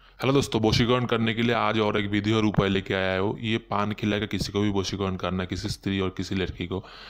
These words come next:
इसके लिए सबसे पहले आपको किसी शनिवार या मंगलवार को सुबह फास्ट आपको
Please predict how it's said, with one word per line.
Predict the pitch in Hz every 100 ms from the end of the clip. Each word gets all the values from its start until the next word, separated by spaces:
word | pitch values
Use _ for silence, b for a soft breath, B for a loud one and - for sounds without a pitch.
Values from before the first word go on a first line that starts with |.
| B B
इसके | - - 113
लिए | 117
सबसे | 101 - 110
पहले | - 104 107
आपको | 104 98 104
किसी | - 101
शनिवार | - 95 95 101
या | 104
मंगलवार | 101 95 92 95 95 92
को | - 104
सुबह | - - 98 90 95 82
फास्ट | - - 98 - -
आपको | 92 - 107